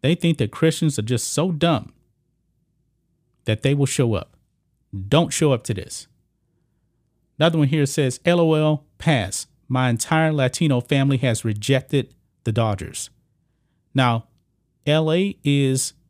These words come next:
a majority Latino,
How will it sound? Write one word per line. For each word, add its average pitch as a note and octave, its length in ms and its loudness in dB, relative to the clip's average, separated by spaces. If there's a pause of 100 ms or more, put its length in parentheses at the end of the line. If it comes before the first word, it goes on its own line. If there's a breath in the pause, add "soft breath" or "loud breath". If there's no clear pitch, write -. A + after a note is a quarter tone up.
(300)
a C#3 140 2
majority A2+ 760 0 (1500)
Latino, C3 640 0